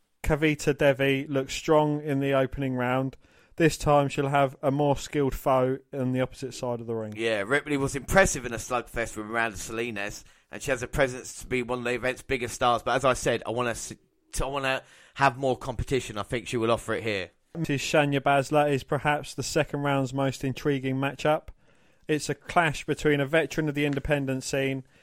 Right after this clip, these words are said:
Speaker 1: and a woman in the midst of making her transformation from M M A to pro wrestling.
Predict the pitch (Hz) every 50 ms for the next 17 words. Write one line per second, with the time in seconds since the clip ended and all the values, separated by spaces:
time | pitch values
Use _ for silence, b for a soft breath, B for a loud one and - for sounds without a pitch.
0 | b b b - 165 151 143 143 147 151 151 151 151 147 151 165 165 147 139 139
1 | 139 139 147 147 151 - - - - - - - - 160 139 123 139 143 139 131
2 | - - 147 131 131 135 131 - - - 160 151 147 - - 147 139 135 131 123
3 | 123 - - 135 127 123 123 127 b b b b b b b - - 135 131 131
4 | - 165 156 151 143 139 139 131 131 131 135 135 - - - 135 - - 143 131
5 | 123 123 120 117 127 113 - - - 123 113 113 113